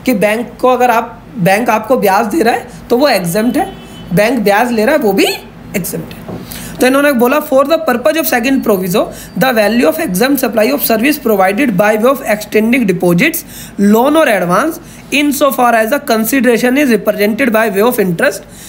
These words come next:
जहाँ पर कंसिडरेशन तुम्हें किस में मिल रहा है? इंटरेस्ट में मिल रहा है। "Or discount shall not be taken into account for determining the value of turnover in each state।" कि वहाँ पर आप टर्नओवर की कैलकुलेशन में से इंक्लूड नहीं करोगे। और यही वाली एक्सप्लेनेशन इन्होंने लास्ट में दी है।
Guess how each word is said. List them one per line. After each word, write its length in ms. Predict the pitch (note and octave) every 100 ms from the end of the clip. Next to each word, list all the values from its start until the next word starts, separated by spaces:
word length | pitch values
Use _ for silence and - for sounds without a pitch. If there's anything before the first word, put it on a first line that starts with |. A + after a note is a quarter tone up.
| -
जहाँ 140 | F3 F#3
पर 140 | A#3+
कंसिडरेशन 560 | A#3 A3 C4 A#3 C4+ C4+
तुम्हें 180 | C4+ C#4
किस 140 | C4+
में 80 | D4+
मिल 200 | D#4+ E4
रहा 60 |
है? 160 | G3 - - - - - - -
इंटरेस्ट 420 | G#3+ G#3+ B3 B3
में 80 | C#4+
मिल 200 | B3+ A3+
रहा 60 | C4
है। 60 |
"Or 140 | B3+ B3
discount 420 | G3 - C4 D4
shall 240 | - C4+ B3+
not 220 | A#3 A3+
be 120 | C4
taken 320 | A3 G#3+ A#3+ A3
into 240 | A3 A3+
account 300 | G#3 G3 A3+
for 160 | G#3 G#3+
determining 580 | G#3 F3 F#3+ F#3 F#3+ A3
the 80 | A#3
value 240 | F3+ F3+
of 140 | G#3 -
turnover 320 | F3+ E3+ G3+
in 120 | F3+
each 180 | A3 -
state।" 300 | - - - - - - - - - - - -
कि 80 | -
वहाँ 200 | A#3 F#3
पर 160 | F#3 G#3+
आप 260 | B3+ - - - -
टर्नओवर 380 | G#3 G#3 G3 G3
की 160 | F#3+ C4
कैलकुलेशन 540 | G3+ E3 E3+ D#3+ F3
में 140 | F3 F3
से 280 | D4 - - G3
इंक्लूड 480 | E3 - F#3 C5+ D5+ - - - - - - -
नहीं 200 | G#3+ F3
करोगे। 300 | D#3+ D3+ E3+ - - G#3
और 140 | A3
यही 340 | A3+ A3 C#4 D4+
वाली 300 | A#3 A3+ A3+
एक्सप्लेनेशन 640 | - - G#3 G3 F#3 C4+
इन्होंने 260 | G#3 F#3+ D#4
लास्ट 360 | F4+ F3 -
में 140 | F3+ D#3
दी 100 | D#3+
है। 220 | D3+ -